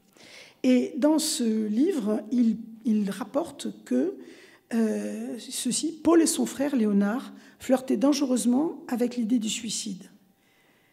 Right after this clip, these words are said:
Paul en parlait tout le temps, il allait se mettre le canon d'un revolver dans la bouche et tirer. Après s'être au préalable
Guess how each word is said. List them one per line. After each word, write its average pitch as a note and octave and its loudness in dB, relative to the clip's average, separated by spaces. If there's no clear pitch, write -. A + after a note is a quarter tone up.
Paul D4 8
en C4 2
parlait A3 -2
tout D#4 2
le C#4+ 4
temps, A#3+ -2
il A#3 4
allait C4 4
se C#4 0
mettre C4+ 0
le G#3+ -2
canon C#4 4
d'un B3+ 2
revolver A3+ -2
dans G#3 -4
la G3+ -2
bouche C4+ 0
et A#3+ -4
tirer. G3 -6
Après A#3 -2
s'être - -4
au G#3+ -6
préalable A3+ -4